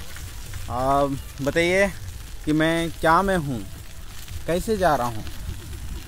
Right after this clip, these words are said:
ऐसे video से पता चल रहा है कि मैं आगे की ओर जा रहा हूँ। तो कैसे जा रहा हूँ, bike से,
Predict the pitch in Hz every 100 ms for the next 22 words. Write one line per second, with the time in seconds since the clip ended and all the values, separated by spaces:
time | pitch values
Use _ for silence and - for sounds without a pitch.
0 | - - 127 - 143 139 143 139 139 139
1 | 156 170 - 147 151 170 165 170 156 170
2 | 160 135 135 139 120 135 131 135 135 -
3 | - - - - - - - - 127 151
4 | 160 139 156 180 - - - - 143 135
5 | 156 147 135 139 139 131 120 139 143